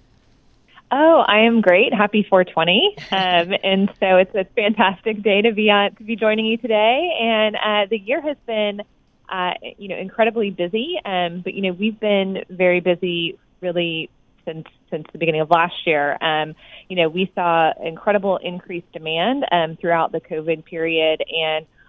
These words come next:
are, um, now, as we come out of covid, kind of have a little bit of a rebalance in terms of how our customers are doing business with us,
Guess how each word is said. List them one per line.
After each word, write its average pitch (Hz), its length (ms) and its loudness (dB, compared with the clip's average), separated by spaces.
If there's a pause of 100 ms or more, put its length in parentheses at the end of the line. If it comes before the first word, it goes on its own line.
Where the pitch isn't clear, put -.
(120)
are, 165 480 -2
um, 165 400 -8
now, 214 360 -2
as 185 180 -4
we 180 100 -12
come 180 160 -14
out 175 160 -2
of 185 140 -6
covid, 165 540 -6
kind 165 120 -10
of 160 160 -4 (380)
have 185 120 -6
a 180 100 2
little 208 220 -2
bit 208 140 0
of - 20 -6
a 175 100 -4
rebalance 175 520 -2
in 190 60 -8
terms 170 220 -10
of 160 80 -10
how - 160 0
our 165 140 4
customers 165 480 -6
are 160 100 0
doing 156 240 -4
business 175 320 0
with 185 160 2
us, 160 160 4